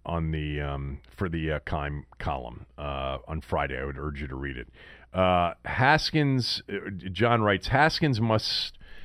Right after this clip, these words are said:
develop and learn. In meetings, he asks offensive coordinator Kevin O'Connell about his former teammate Brady.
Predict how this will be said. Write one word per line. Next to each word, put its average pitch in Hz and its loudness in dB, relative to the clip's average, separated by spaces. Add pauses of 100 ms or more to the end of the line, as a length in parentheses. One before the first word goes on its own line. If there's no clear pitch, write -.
develop 120 6
and 95 0
learn. 76 0
In 95 4
meetings, 143 6
he 107 2
asks 107 4
offensive 107 2
coordinator 90 2
Kevin 92 2
O'Connell 85 0
about 78 0
his 78 -4
former 85 0
teammate 76 -4
Brady. 90 2